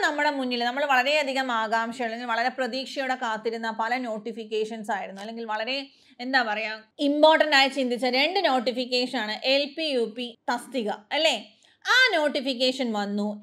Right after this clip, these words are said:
എക്സാം കഴിഞ്ഞു, എല്ലാവരും ഫ്രീ ആയിരിക്കണം. പക്ഷെ നിങ്ങൾ ചിന്തിച്ചു നോക്കിക്കേ, ആ സമയത്ത് തന്നെ, അതായത് എൽ പിയുടെ എക്സാം കഴിയുന്നതിന് മുൻപ് തന്നെ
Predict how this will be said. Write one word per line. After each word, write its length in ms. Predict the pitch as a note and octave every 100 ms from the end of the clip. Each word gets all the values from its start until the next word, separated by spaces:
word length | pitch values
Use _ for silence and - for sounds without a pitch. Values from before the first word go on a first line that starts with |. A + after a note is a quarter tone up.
| C4+
എക്സാം 420 | C4+ - F4 E4 D4+
കഴിഞ്ഞു, 340 | B3+ A3 G#3+ G#3+ G#3+ D#4+ E4
എല്ലാവരും 460 | D4+ A#3+ G#3+ B3+ C4+
ഫ്രീ 140 | C#4 C4 B3
ആയിരിക്കണം. 480 | G#3 G3+ G3 F#3+ - _ B3
പക്ഷെ 260 | A#3 - A#3+
നിങ്ങൾ 160 | B3+ C#4+ C#4+
ചിന്തിച്ചു 340 | C#4+ C4 C4+ C#4+
നോക്കിക്കേ, 360 | C4 A#3 A#3 B3 B3+ _ _ E4+
ആ 20 | G4 A#4 G4
സമയത്ത് 420 | D4 C#4+ C#4 C#4 B3+
തന്നെ, 180 | A#3 G#3
അതായത് 240 | A3+ C4+ E4 C4+
എൽ 80 | B3 D#4
പിയുടെ 220 | D#4+ E4+
എക്സാം 300 | E4 E4 E4 D#4+
കഴിയുന്നതിന് 640 | C4+ C4 C#4 D4+ D4+ D#4+ D4
മുൻപ് 420 | C#4 C#4 D#4 D#4 D#4+ B3
തന്നെ 320 | G#3+ G#3+